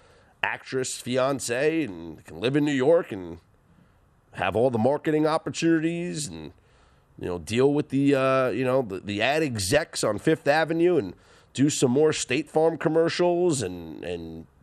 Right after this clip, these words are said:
Jeopardy things, and I don't know. The Panthers, Saints, Titans, Giants, Seahawks, Ravens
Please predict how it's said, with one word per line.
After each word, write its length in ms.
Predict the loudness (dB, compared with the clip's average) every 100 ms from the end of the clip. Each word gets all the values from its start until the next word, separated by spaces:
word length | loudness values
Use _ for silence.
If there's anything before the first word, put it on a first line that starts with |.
| -8
Jeopardy 460 | -4 -2 -2 -2 -2
things, 480 | 0 0 2 0
and 140 | -2 -2
I 160 | 0
don't 100 | 2
know. 200 | 4 2 -2 _ _ _ _ _ _ _ _ -20 -20 _ _ _ -16
The 100 | -8
Panthers, 840 | 0 0 0 0 2 4 2 -4 -8
Saints, 640 | -4 2 4 2 0 -8 -6
Titans, 600 | -4 -4 -2 -2 -2 -4
Giants, 760 | -2 2 2 2 0 -2 -6
Seahawks, 720 | -6 -4 0 0 0 -4 -10 -6
Ravens 640 | -2 -2 -4 -6 -10